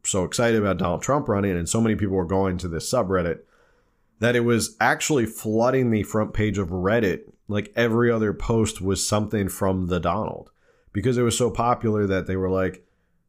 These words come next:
and that's how Reddit works, is, like, the most popular posts on Reddit are always on the front page of Reddit. So it was like every other post you'd go and be like, "The Donald, the Donald, the Donald, the Donald."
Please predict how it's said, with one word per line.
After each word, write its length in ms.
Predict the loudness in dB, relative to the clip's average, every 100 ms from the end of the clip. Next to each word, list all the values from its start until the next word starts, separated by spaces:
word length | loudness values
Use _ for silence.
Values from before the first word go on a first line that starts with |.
| _ _
and 120 | 0
that's 180 | 0 2
how 80 | 0
Reddit 300 | 2 0 0
works, 360 | 0 0 -4
is, 100 | -6
like, 160 | -4 -2
the 60 | 0
most 260 | 0 0
popular 480 | 0 0 2 0 0
posts 360 | 0 0 0 0
on 180 | -2
Reddit 340 | 0 0 0 -2
are 160 | -4
always 240 | 0 0 0
on 80 | -4
the 60 |
front 340 | -4 -4 -4 -4
page 480 | -2 0 0 -4
of 160 | -4 -2
Reddit. 380 | 0 2 0 -2 -12 _ _ _ -8
So 320 | -2 2 2
it 100 | 2
was 140 | 4
like 100 | 4
every 260 | 4 4 4
other 180 | 2 -2
post 520 | -2 0 2 0 -4
you'd 300 | 0 2 2
go 140 | 2
and 80 | 2
be 80 | 0
like, 140 | -2
"The 100 | -2
Donald, 380 | -2 -2 -2 -4
the 80 | -4
Donald, 320 | -4 -4 -6
the 120 | -4
Donald, 280 | -4 -4 -4
the 80 | -2
Donald." 320 | -2 -4 -8